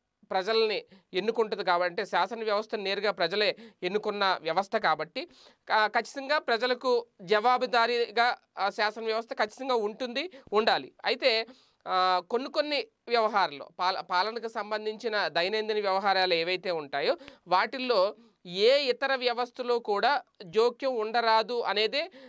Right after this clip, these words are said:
ఆ, దాన్నే beauty of democracy-గా చెప్తా ఉంటారు.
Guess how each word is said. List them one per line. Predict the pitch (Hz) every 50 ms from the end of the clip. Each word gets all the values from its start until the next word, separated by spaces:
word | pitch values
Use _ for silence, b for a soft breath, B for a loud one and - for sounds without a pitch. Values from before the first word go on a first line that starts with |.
| B B _ -
ఆ, | 190 196 190
దాన్నే | 185 214 208 214 240 269 277 247 220 226 220
beauty | 208 170 196 240 247 - 269 262 254
of | 247 240 247 233 226 214
democracy-గా | 208 233 226 226 240 233 233 233 226 214 - 233 196 233
చెప్తా | 226 240 214 175 - - 208 196
ఉంటారు. | 175 156 147 147 131 123